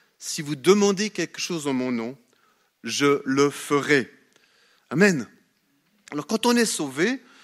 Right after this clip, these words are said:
Dieu nous fait la grâce de pouvoir expérimenter la prière au quotidien. A-, avant de, d'être converti, la prière, pff. Mais depuis que je suis converti, la prière trouve son sens et sa raison d'être.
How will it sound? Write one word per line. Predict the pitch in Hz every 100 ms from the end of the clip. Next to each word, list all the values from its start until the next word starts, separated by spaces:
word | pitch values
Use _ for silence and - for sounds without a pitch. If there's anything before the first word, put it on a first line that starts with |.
| - _ _ _
Dieu | 113 190 226
nous | 202 196
fait | - 180
la | 139 120
grâce | 123 135 156 147 - -
de | 139
pouvoir | 127 143 135 127
expérimenter | 120 - - 143 127 113 - 123 147 -
la | 117
prière | - - 147 135 147 147 - _ _ _ -
au | 127
quotidien. | 147 - 127 120 95 _ _ _
A-, | 120
avant | 110 120 127 165 117 _ -
de, | 113 104 101 95 _ _ - -
d'être | 120 -
converti, | - 113 110 - 175
la | 104
prière, | - - 135 143
pff. | 98 107 - _ _ _ _ _ _ _ _ _ _ _ _ 104
Mais |
depuis | 107 113 160
que | -
je |
suis | 135
converti, | 127 110 110 185
la | 127
prière | - 147 156
trouve | - -
son | - 101
sens | - 220 196 - - 214
et | -
sa | -
raison | 120 135 143
d'être. | 135 120 - -